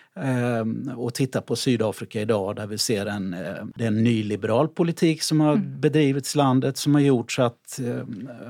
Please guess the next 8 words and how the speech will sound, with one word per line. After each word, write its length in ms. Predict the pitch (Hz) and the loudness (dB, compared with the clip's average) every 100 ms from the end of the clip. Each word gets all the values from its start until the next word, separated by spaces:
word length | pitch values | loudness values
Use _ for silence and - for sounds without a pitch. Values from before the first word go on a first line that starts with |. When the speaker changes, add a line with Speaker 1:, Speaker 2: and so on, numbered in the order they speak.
| 120 | -16
Speaker 1:
f-, 140 | 120 151 | -14 -6
de 200 | 131 123 | 0 0
fattiga 540 | - 127 _ 117 113 | 2 0 _ 0 2
är 140 | 117 120 | 4 4
lika 280 | 131 - | 2 2
fattiga 560 | 120 143 120 - 101 107 | 0 0 0 -4 -2 0
som 200 | - 117 | 0 2
under, 420 | 117 110 107 107 | 2 0 -2 -4